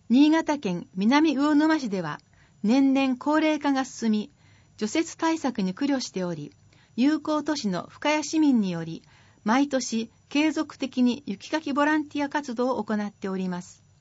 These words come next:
今年度については、下記の通り行う予定です。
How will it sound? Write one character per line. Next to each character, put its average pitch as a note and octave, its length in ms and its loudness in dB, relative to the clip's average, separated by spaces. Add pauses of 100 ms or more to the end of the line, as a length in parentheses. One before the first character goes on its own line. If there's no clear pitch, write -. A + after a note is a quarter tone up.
(1700)
今 E4+ 300 4
年 F4 180 6
度 B3 120 6
に A3 120 6
つ C#4 140 0
い B3+ 100 4
て G#3 140 -2
は、 F3 200 -2 (360)
下 D#4+ 120 2
記 E4+ 140 4
の B3 140 6
通 C4 240 2
り G#3+ 80 2
行 A#3 380 2
う A3+ 80 2
予 G#3 140 -2
定 G3+ 220 -4
で F3+ 140 -4
す。 - 260 -20